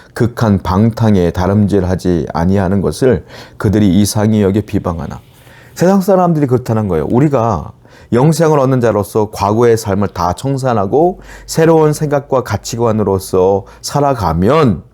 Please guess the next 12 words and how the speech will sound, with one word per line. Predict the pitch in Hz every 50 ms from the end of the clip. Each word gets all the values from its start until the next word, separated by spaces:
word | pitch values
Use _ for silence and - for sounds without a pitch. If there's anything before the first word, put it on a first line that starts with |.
| - - _ - - - - - - _
세상에 | - - 165 185 190 185 190 185 180
살아가는 | 175 - 180 175 175 170 165 165 160
사람들이 | 156 - 160 165 165 160 156 156 139 143 139 151
우리를 | 127 - 123 131 135 147 151 135
바라보고 | 127 127 127 127 120 117 123 131 123
이상히 | 87 87 107 117 113 - 135 139 151 165 185 185
여긴다는 | 165 151 139 131 110 110 101 87 85 80
거예요. | 69 65 - - - - - - -
그리고 | - 131 131 139 135 135 -
비방까지 | - - 120 120 160 175 185 180 - 156 151 147
한다는 | 143 131 123 117 110 104 92 85 78
거예요. | - - -